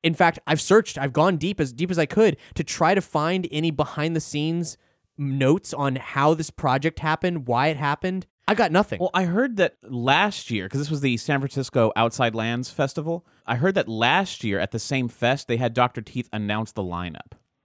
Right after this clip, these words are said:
Speaker 1: Oh,
Speaker 2: So
Speaker 1: interesting.
Speaker 2: they had some sort of budding relationship there somehow. I, I, I have no other further information on that, but that he was somehow involved with announcing the lineup for the shows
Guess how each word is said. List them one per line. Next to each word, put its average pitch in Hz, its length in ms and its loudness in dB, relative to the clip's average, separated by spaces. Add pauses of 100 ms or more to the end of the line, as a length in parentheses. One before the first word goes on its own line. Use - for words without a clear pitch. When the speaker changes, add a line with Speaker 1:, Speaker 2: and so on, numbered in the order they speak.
Speaker 1:
Oh, 139 460 -4 (140)
Speaker 2:
So 135 300 2
Speaker 1:
interesting. 98 260 -6
Speaker 2:
they 131 120 0
had 175 260 2
some 190 180 -2
sort 170 240 0
of 139 100 2
budding 135 320 2
relationship 117 680 -2
there 90 500 -2
somehow. 123 440 0
I, 98 100 4
I, 110 160 0 (120)
I 110 80 0
have 117 100 2
no 131 200 4
other 113 100 0
further 113 240 0
information 101 440 -4
on 87 100 -4
that, 85 240 -4
but 98 140 -4
that 101 120 0
he 110 80 -2
was 104 120 -2
somehow 117 260 -2
involved 104 340 0
with 101 80 -6
announcing 101 600 -4
the 113 80 0
lineup 107 360 0
for 107 120 -6
the 95 60 -6
shows 95 540 -4